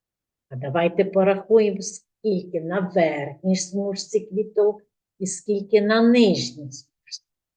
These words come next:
Один, два, три, чотири.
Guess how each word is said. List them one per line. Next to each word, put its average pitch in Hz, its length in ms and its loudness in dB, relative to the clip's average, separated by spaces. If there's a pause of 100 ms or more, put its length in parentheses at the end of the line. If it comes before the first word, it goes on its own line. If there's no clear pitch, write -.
(960)
Один, 180 760 2 (400)
два, 139 840 -8 (340)
три, 139 580 -2 (220)
чотири. 214 800 0